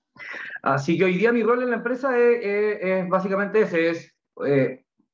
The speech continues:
liderar a estos dos equipos en el fondo, el equipo de, de, de construcción de productos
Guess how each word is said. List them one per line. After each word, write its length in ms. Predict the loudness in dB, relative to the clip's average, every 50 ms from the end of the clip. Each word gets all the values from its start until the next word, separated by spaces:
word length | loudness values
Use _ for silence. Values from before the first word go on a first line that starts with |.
| _ _ _ _
liderar 460 | 2 4 4 4 4 4 2 2 2
a 160 | 0 -2 -2 -4
estos 240 | -6 -8 -10 -6
dos 180 | -4 -4 -2 -2
equipos 400 | -2 -4 -4 -4 -2 0 0 0
en 100 | 0 0
el 60 | -2 -2
fondo, 220 | -2 -2 0 0
el 160 | 0 0 0
equipo 360 | -2 -2 -2 -2 0 2 2
de, 300 | 2 4 2 2 2 0
de, 260 | 0 -2 0 0 0 -4
de 140 | -4 -6 -6
construcción 440 | -6 -6 -4 -4 -4 -2 0 0 0
de 80 | 0
productos 640 | 2 2 2 2 2 0 0 -2 _ -4 -4 -4 -8